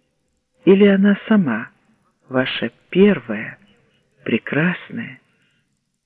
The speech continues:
незабываемая. И неважно, было ли это увлечение реальным человеком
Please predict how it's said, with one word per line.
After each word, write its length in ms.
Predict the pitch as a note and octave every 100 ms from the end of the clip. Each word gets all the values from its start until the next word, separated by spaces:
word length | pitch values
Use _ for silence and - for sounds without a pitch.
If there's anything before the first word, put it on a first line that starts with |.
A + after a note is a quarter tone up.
| _
незабываемая. 1120 | D#3+ F3+ F3+ F#3+ G3+ F3 B2 A#2 A2+ A2+ A#2+ - _ _ _ _ _ _ _ _ _ _ _ _ _ _ _ _ _ _ _ _ _ _ A3+
И 80 |
неважно, 760 | A#3 B3+ G#3 D3 A#2+ A#2 A#2+ C3+ _ _ _ _ _ _ -
было 280 | F#3 B3+ A3
ли 180 | G3+
это 300 | G3+ G3 F#3+
увлечение 1040 | - E3+ E3 F3 - - F#3+ F3 E3 D#3+ D#3+ _ _ _ _
реальным 540 | - E3 D#3+ C3+ B2+ B2+
человеком 840 | - D#3 D#3 F#3+ A#3 - G#3